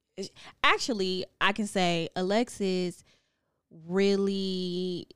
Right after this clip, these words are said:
i-, is the, is the person that has helped me over the years to try to find my cre-, my creative self.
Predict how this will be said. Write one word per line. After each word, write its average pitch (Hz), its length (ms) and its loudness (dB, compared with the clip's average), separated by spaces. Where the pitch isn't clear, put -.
i-, - 280 -14
is 190 280 6
the, 135 180 0
is 170 300 0
the 165 220 -4
person 180 720 -4
that 170 320 0
has 175 320 -6
helped - 560 -4
me 175 560 -6
over 180 420 6
the 160 180 -6
years 208 1120 -4
to 202 160 0
try 196 840 -2
to 180 180 -4
find 170 840 -4
my 175 300 0
cre-, 170 500 -8
my 180 280 -2
creative 170 640 -2
self. - 420 -14